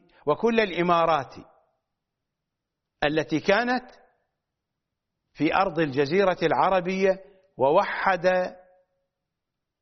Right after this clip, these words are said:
تلك الأرض تحت رايته، وبعد ذلك سميت دولته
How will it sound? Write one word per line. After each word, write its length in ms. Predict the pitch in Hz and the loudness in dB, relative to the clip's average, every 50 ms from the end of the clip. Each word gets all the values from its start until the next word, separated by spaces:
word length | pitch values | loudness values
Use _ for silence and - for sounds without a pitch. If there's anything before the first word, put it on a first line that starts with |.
| _ _ _ _ _ - | _ _ _ _ _ -2
تلك 300 | 190 190 160 - - 165 | 0 0 0 0 0 -2
الأرض 440 | 156 143 120 - 175 202 214 202 - - - - - - _ _ _ _ _ _ _ _ _ _ _ _ _ _ | 0 0 2 2 2 2 2 -2 -6 -14 -20 -20 -20 -20 _ _ _ _ _ _ _ _ _ _ _ _ _ _
تحت 280 | - 175 175 - - 208 | -2 -2 -2 0 0 0
رايته، 880 | 196 190 190 180 180 180 180 170 175 - 175 165 175 175 175 180 - - _ _ _ _ _ _ _ _ _ _ _ _ _ _ _ _ _ _ _ _ _ _ _ _ _ _ _ _ _ - | 2 2 2 2 2 2 0 -2 -2 -4 -4 -2 -2 -4 -4 -6 -10 -14 _ _ _ _ _ _ _ _ _ _ _ _ _ _ _ _ _ _ _ _ _ _ _ _ _ _ _ _ _ -6
وبعد 300 | 120 127 139 127 127 143 | -2 0 0 0 0 0
ذلك 400 | 135 143 175 190 180 170 - - 170 156 160 - - - _ _ - - - | 0 2 2 0 0 -2 -2 -2 -2 -2 -2 -6 -16 -20 _ _ -16 -4 -2
سميت 720 | 202 220 208 190 180 165 151 135 117 - - - _ _ _ _ _ _ _ _ _ _ - | 0 0 2 2 2 2 2 0 -2 -6 -12 -20 _ _ _ _ _ _ _ _ _ _ 0
دولته 800 | 131 151 147 139 175 202 202 190 180 160 170 180 180 175 175 175 | 0 0 2 2 0 0 0 0 -2 0 0 0 0 -2 -4 -6